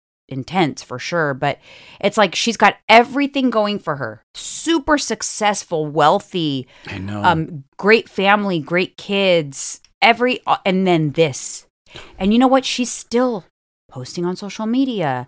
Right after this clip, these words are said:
Speaker 2: She ain't
Speaker 1: attending
Speaker 2: stopping.
Speaker 1: events, like, in between
Speaker 2: She's
Speaker 1: being
Speaker 2: living her
Speaker 1: super
Speaker 2: life.
Speaker 1: sick
Speaker 2: Yeah.
Speaker 1: and going through chemo.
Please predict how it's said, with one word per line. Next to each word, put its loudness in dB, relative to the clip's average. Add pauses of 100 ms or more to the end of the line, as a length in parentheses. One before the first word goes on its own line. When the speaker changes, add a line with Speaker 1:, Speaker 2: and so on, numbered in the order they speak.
(140)
Speaker 2:
She -14
ain't -8
Speaker 1:
attending 2
Speaker 2:
stopping. 0
Speaker 1:
events, 0 (480)
like, -2
in 2
between -2
Speaker 2:
She's -6
Speaker 1:
being 0
Speaker 2:
living 0
her 2
Speaker 1:
super -2
Speaker 2:
life. -4
Speaker 1:
sick -6
Speaker 2:
Yeah. -6
Speaker 1:
and -4 (120)
going -2
through -8
chemo. -2